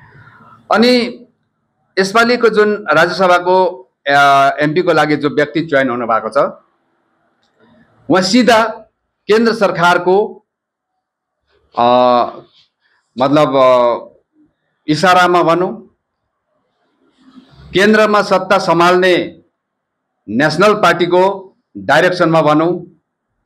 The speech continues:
उहाँहरूकै चयनमा भनौँ, यहाँको पार्टीहरू चाहिँ आज कुण्ठित बनेर आफ्नो चयन गर्ने अधिकार गुमाएर आफ्नो रिजनल सेन्टिमेन्ट, अ,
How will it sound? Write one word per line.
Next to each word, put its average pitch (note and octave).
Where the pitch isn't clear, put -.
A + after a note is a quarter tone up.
उहाँहरूकै G#3+
चयनमा G3
भनौँ, F3
यहाँको G3+
पार्टीहरू F3
चाहिँ F3
आज E3
कुण्ठित G3
बनेर D#3
आफ्नो F#3+
चयन F#3+
गर्ने F3
अधिकार D#3+
गुमाएर D3+
आफ्नो E3+
रिजनल G#3
सेन्टिमेन्ट, F#3
अ, C#3+